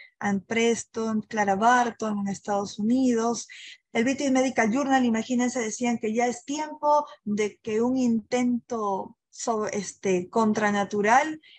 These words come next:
quiera establecer que haya médicos mujeres, que eso ya debería acabar. Y The Lancet también decía, "Una mujer como doctor es contradictorio a la naturaleza." ¿Cómo han cambiado las cosas?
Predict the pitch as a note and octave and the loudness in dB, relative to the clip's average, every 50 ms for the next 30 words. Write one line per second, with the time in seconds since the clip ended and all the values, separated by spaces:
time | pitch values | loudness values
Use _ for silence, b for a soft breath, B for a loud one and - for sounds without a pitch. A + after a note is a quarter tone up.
0 | B B _ _ _ _ - B3+ A#3 A#3+ A#3+ - - A#3+ G#3 G#3 G#3 G#3 - A#3+ | B B _ _ _ _ -2 0 0 0 0 -2 -4 -4 -4 -2 -4 -4 -4 -6
1 | A#3 - - G#3+ G#3+ G#3+ G#3 G#3 G#3 G#3 G3+ - G#3+ G#3 G3 G3 F#3+ - - G3+ | -4 -4 -2 -2 0 0 0 0 -2 -2 -2 -4 -6 -6 -4 -6 -6 -4 -4 -2
2 | F#3 F#3 F#3+ - - A3+ G#3 - A#3 G#3+ G#3 G#3 G3+ G3+ F#3+ G3+ G3+ G3 G3 - | -2 -2 -2 -4 -4 -6 -4 -4 -4 -4 -2 -2 -2 -2 -2 -2 -2 -4 -2 -2
3 | G3 F#3+ F#3+ F#3 F3+ F3+ _ _ _ _ _ _ b b b b b b b _ | -2 0 0 -2 -2 -4 _ _ _ _ _ _ b b b b b b b _
4 | A#3 A3 A3 G#3+ A3 A3+ A#3+ B3 B3 C4+ B3+ - A#3+ G#3+ G#3+ A3 G#3+ G#3 G#3 G3 | 0 0 2 2 4 2 2 2 0 -2 -4 -6 -6 -4 -4 -4 -4 -4 -6 -8
5 | - - G#3 G3+ G#3 A3 A#3 A#3 A3 G#3+ - A#3+ A3 - A#3 A3 G#3+ G#3 G3 G3 | -6 -6 -4 -2 0 0 0 0 0 -2 -4 -6 -6 -4 -4 -4 -2 -2 -2 -4
6 | G3 - _ A3+ A3 G#3+ G#3 G#3+ G#3 - - G#3+ G3+ G#3 G3 G3 F#3+ - - G#3 | -6 -6 _ -4 -2 -2 -2 -2 -4 -6 -8 -6 -4 -2 -4 -4 -4 -4 -4 -4
7 | G3+ G#3 G3+ G3 F#3+ F#3 F#3 - F#3+ F#3 F3+ F#3 F#3+ F3 - - - - - A3 | -2 -2 -2 -2 -2 -4 -4 -2 -2 -2 -2 -2 -4 -6 -8 -12 -14 -8 -4 -2
8 | G#3+ A3 A3 G#3+ A3 G#3 G3+ G#3 G3+ G3+ G3+ G3 F#3 F#3 - - - B3 A#3+ - | -2 -2 -2 -2 -2 -2 -2 -2 -2 -2 -2 -4 -4 -6 -8 -6 -6 -6 -4 -4
9 | - A#3+ A3+ - - | -6 -8 -10 -10 -16